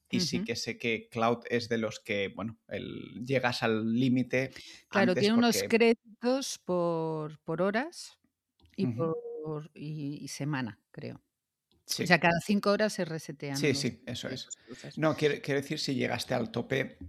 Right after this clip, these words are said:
Speaker 1: <clears throat> en
Speaker 2: Sí,
Speaker 1: alguno,
Speaker 2: en el
Speaker 1: sí.
Speaker 2: primer idioma paró, porque
Speaker 1: Claro, claro. Sí,
Speaker 2: ya
Speaker 1: eso me imaginaba que <laughs>
Speaker 2: Sí. Y entonces, al cabo de nada, quedaba una hora o dos para el reseteo y luego continuó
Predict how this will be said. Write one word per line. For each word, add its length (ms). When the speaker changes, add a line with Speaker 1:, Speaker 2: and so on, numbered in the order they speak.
Speaker 1:
<clears throat> 240
en 160
Speaker 2:
Sí, 0
Speaker 1:
alguno, 340
Speaker 2:
en 100
el 120
Speaker 1:
sí. 40
Speaker 2:
primer 360
idioma 800
paró, 460
porque 320
Speaker 1:
Claro, 40
claro. 240
Sí, 140
Speaker 2:
ya 20
Speaker 1:
eso 260
me 120
imaginaba 580
que 140
<laughs> 1000
Speaker 2:
Sí. 360
Y 180
entonces, 460
al 120
cabo 260
de 180
nada, 420
quedaba 360
una 280
hora 180
o 20
dos 180
para 140
el 60
reseteo 720
y 140
luego 280
continuó 800